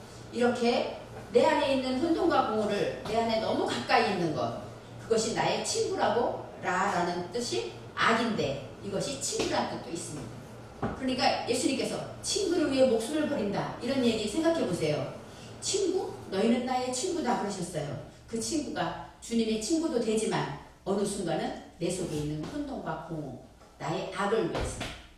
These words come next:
그죠? 그것을 위해서 내 목숨, 내 정신을 깨우친다는 뜻이 있습니다. 자, 이제 생각해 봅시다. 예수 천당은 지금 시대에는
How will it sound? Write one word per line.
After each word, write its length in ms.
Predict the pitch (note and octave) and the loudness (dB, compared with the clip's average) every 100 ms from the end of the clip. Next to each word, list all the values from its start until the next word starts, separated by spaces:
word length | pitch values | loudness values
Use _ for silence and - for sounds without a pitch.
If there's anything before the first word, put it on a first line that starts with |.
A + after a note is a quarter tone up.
| - - | -20 -18
그죠? 240 | E3+ C4 B3+ C4 - | -8 -6 -6 -10 -14
그것을 420 | G3+ A#3+ A#3+ F#3+ | 2 4 4 2
위해서 300 | E3 G#3+ B3+ - - | 0 0 -2 -6 -4
내 120 | F3+ | -2
목숨, 540 | E3 - D#3 C3 - E3 | -2 -4 -6 -6 -6 -4
내 120 | E3+ | -2
정신을 720 | E3+ A3+ A3+ - - - - - - - - | 2 2 2 0 -2 -4 -12 -20 -18 -16 -6
깨우친다는 640 | G#4 - - D4 F3+ E3+ | -2 0 2 2 2 2
뜻이 320 | C4 - - - | 0 -2 -2 -2
있습니다. 480 | A3+ F3 C#3+ - - - - - - - - - - - - - - - - - | -2 -2 -2 -4 -8 -14 -16 -18 -20 -20 -20 -20 -20 -20 -20 -20 -20 -20 -20 -6
자, 140 | A3+ | 2
이제 520 | B3 A#3 A3+ - - - - - - - - - - | 4 6 4 4 0 -6 -12 -18 -20 -20 -20 -20 -10
생각해 400 | D#4 A4 A4 D#4+ | -2 0 0 -2
봅시다. 540 | F#3 - - - - - - - - - - - | -4 -4 -4 -6 -8 -12 -18 -20 -20 -20 -20 -6
예수 340 | B3 C4+ E4+ | 0 2 2
천당은 640 | - E4+ D4+ A3+ F3 D3 - - - - - - - - | 2 2 4 4 4 0 -4 -12 -18 -20 -20 -20 -20 -10
지금 320 | - A#3+ C4+ C4 | -4 0 2 2
시대에는 640 | - B3+ A3+ A#3 D#4 - | 2 4 4 4 -2 -6